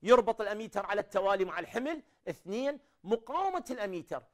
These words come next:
تكون صغيرة جدًا بالنسبة لمقاومة الحمل.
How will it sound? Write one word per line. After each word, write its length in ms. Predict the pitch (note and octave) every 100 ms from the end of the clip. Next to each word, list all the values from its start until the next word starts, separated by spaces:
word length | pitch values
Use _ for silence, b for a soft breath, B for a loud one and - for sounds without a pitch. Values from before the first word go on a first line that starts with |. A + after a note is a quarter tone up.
| _
تكون 320 | - G#3+ A3 A#3
صغيرة 460 | - A3 D#4 F4
جدًا 720 | B3+ D4 A3 D#3+ C#3+ A3+ A#3+ - _ _ D3+
بالنسبة 680 | G#3+ A#3 C#4+ - A#3+ B3 - _ _ _ _ _ _ _ -
لمقاومة 1300 | F3+ A3 A3 A3 _ _ - F#3 F#3+ G3 - G#3+ A#3+ C4+
الحمل. 380 | C#4 - D#3+ A#2